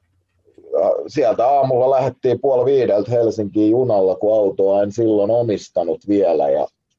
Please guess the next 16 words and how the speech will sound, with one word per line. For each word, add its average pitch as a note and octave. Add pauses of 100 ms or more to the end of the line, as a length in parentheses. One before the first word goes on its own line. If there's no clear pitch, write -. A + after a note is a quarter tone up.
(280)
tultiin A2
yöllä A2+
takas A2+
kahdeltoista G#2+
seuraavana G#2
aamun G#2+
kahdeksalta B2
kouluun G2+
opiskelemaan, G2+
että G2
miten A2
takareista F#2
hoidetaan, C#2+
että -
se E2+
oli, F2